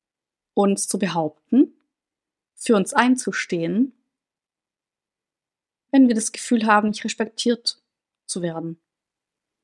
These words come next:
Es hilft uns in der Selbstbehauptung. Wut ist auch gut in der Konfliktlösung.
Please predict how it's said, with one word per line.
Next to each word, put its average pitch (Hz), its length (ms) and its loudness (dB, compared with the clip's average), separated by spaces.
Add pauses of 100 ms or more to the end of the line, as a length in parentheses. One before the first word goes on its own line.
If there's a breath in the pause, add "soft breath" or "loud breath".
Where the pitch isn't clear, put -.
(1600)
Es - 120 -6
hilft 254 200 4
uns 247 140 2
in 254 60 6
der 254 80 4
Selbstbehauptung. 175 840 -2 (4000)
Wut 269 680 4 (680)
ist - 200 -4
auch - 240 0
gut 208 180 -2
in 190 120 0
der 170 120 -2
Konfliktlösung. 170 1000 -2